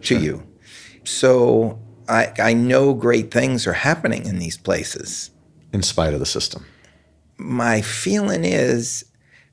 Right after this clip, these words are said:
Speaker 1: that if I had a round table, everybody would be say, "Yeah, but you don't understand what they do to me."
Speaker 2: Correct.
Speaker 1: Here's, here's my pressure point. I'm, I'm being pushed up against the wall.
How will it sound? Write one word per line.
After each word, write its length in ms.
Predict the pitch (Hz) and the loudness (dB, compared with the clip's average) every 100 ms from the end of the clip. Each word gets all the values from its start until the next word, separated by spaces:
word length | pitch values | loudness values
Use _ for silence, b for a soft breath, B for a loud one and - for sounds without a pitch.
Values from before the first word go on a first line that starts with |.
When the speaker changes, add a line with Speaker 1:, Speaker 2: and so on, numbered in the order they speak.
| _ | _
Speaker 1:
that 480 | - 110 110 - - - - _ _ _ - | 0 2 2 0 -6 -16 -20 _ _ _ -8
if 160 | 113 | 0
I 120 | 117 | 2
had 260 | 123 131 143 | 2 2 4
a 60 | 117 | 4
round 580 | 104 117 147 160 147 | 4 4 4 2 0
table, 540 | 123 117 90 156 165 113 - - _ _ _ _ - | 2 2 2 -2 -4 -4 -8 -20 _ _ _ _ 0
everybody 640 | 143 143 147 - 123 120 | 2 2 0 2 2 0
would 240 | 117 110 | 0 -2
be 80 | 110 | -2
say, 180 | 107 117 | -2 -2
"Yeah, 340 | 120 170 190 | 2 4 4
but 160 | 120 131 | 2 2
you 120 | 147 | 2
don't 220 | 190 175 | 2 2
understand 520 | 160 151 - - 165 156 | 2 0 -2 2 2 2
what 140 | 143 | 0
they 140 | 160 | 0
do 180 | 151 170 | 2 4
to 80 | 143 | 4
me." 460 | 120 208 214 107 - - _ _ | 4 2 2 -4 -14 -20 _ _
Speaker 2:
Correct. 400 | - 76 - - - _ _ _ _ _ _ _ _ b b | -6 -6 -6 -16 -20 _ _ _ _ _ _ _ _ b b
Speaker 1:
Here's, 580 | - 160 180 120 - - | 0 2 4 2 -6 -8
here's 240 | 120 165 156 | -2 0 0
my 180 | 135 156 | 0 0
pressure 400 | - 147 117 104 | 2 0 0 -4
point. 300 | - 98 110 | -4 -2 2
I'm, 260 | 143 160 95 | 2 0 -4
I'm 200 | 117 170 | -2 0
being 200 | 151 117 | 0 -2
pushed 300 | 110 104 - | -2 -4 -2
up 220 | 95 - - _ _ | -2 -4 -12 _ _
against 380 | 101 110 98 - | -2 0 0 -2
the 60 | |
wall. 440 | 95 87 78 76 | -2 -2 -2 -6